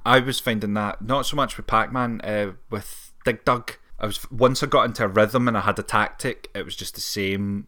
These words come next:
over and over. With the screen obviously changes colour, but it was the same over and over again.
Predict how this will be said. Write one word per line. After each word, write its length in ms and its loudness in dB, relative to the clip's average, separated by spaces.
over 280 -6
and 120 -4
over. 160 -8
With 180 -2
the 100 -6
screen 380 0
obviously 400 -4
changes 360 -8
colour, 340 -2
but 140 -6
it 40 -10
was 120 -10
the 40 -10
same 240 -4
over 180 -8
and 80 -8
over 180 -10
again. 260 -8